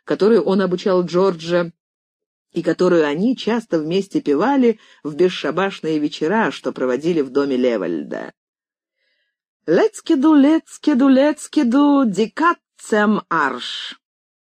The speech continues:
«Полежи, полежи, полежи, как киску!» Эльза вспыхнула, но Левальд в последнюю минуту оборвал себя на полуслове и, снова погрозив Джорджу пальцем, воскликнул: «Ах, ду!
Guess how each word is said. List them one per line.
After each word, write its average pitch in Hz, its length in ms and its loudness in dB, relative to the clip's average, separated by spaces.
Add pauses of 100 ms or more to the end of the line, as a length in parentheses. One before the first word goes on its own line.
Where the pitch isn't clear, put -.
(460)
«Полежи, 160 760 0
полежи, 165 680 -2
полежи, 208 640 -2
как 294 320 -4
киску!» 117 840 -4 (1080)
Эльза 302 300 0
вспыхнула, 175 840 -2
но 151 680 -2
Левальд 139 520 0
в - 60 -20
последнюю 127 460 -4
минуту 131 220 -2
оборвал 120 460 -4
себя 190 320 -4
на 226 100 0
полуслове 247 720 -2 (340)
и, 165 240 2
снова 165 380 -2
погрозив 143 460 -2
Джорджу 135 480 -2
пальцем, 214 480 -2
воскликнул: 139 760 -2 (400)
«Ах, 180 400 2
ду! 135 800 0